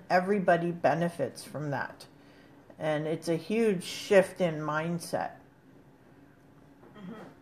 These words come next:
Speaker 2: You see, now, I, I just actually, um, um, wanted to bring to the attention of, of being productive, you know. Um, you have to think about what is important and what is urgent.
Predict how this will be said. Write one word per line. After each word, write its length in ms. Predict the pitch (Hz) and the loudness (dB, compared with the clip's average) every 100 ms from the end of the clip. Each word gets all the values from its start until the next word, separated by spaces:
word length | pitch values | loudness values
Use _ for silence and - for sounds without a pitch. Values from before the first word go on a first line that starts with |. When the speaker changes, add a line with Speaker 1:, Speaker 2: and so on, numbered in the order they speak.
| - - - - - | -20 -20 -20 -20 -12
Speaker 2:
You 60 | |
see, 300 | - - 214 196 - - | -10 -8 -8 -10 -18 -16
now, 360 | 220 226 214 185 - - - - - - - - | -6 -2 -2 -4 -10 -20 -20 -20 -20 -20 -12 0
I, 220 | 208 208 | 2 2
I 180 | 202 202 196 | 0 -2 -4
just 300 | 220 - 214 | -8 -4 2
actually, 580 | 196 190 - 196 190 | 2 2 -8 -10 -6
um, 300 | 180 175 175 180 - | -4 -4 -8 -14 -14
um, 300 | 175 170 160 156 147 143 127 - - 190 | -10 -8 -8 -12 -18 -18 -18 -20 -16 -6
wanted 380 | 196 190 196 175 | -2 -2 -4 -10
to 80 | 180 | -12
bring 260 | 185 190 | -10 -10
to 140 | 185 180 | -12 -12
the 120 | 185 | -12
attention 600 | 175 - 190 185 180 165 165 | -12 -12 -10 -8 -10 -10 -8
of, 480 | 160 156 151 - - - | -6 -8 -10 -20 -20 -10
of 180 | 165 170 | -10 -8
being 220 | 214 214 | -10 -10
productive, 640 | - 175 180 170 170 156 147 - | -12 -10 -4 -4 -6 -14 -16 -14
you 100 | 175 | -10
know. 220 | 170 180 - - - - - - - | -8 -10 -14 -20 -20 -20 -20 -20 -4
Um, 680 | 190 190 185 185 185 185 - - | 0 2 2 -2 -6 -10 -18 -18
you 160 | 202 233 | -16 -10
have 300 | 240 285 - | -6 -6 -8
to 80 | - - | -16 -16
think 240 | - 220 | -14 -10
about 180 | 190 180 | -6 -6
what 160 | 190 190 | -6 -8
is 120 | 190 | -12
important 640 | 175 - 190 185 - - - - | -16 -12 -12 -12 -16 -20 -20 -16
and 120 | 180 | -12
what 140 | 180 175 | -10 -10
is 180 | 170 - | -10 -12
urgent. 520 | 156 - - - - | -14 -14 -18 -20 -20